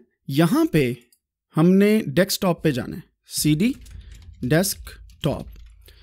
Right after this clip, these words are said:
तो हमने चेंज डायरेक्टरी की और हमें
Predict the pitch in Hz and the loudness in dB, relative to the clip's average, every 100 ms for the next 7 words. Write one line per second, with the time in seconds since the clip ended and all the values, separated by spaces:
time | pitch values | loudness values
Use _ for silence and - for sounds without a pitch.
0 | _ - 185 185 190 214 208 175 190 185 | _ -2 2 4 4 2 4 4 4 2
1 | 175 165 147 - 185 180 170 180 170 165 | 2 2 0 -2 -2 2 2 2 2 4
2 | 151 233 | 2 0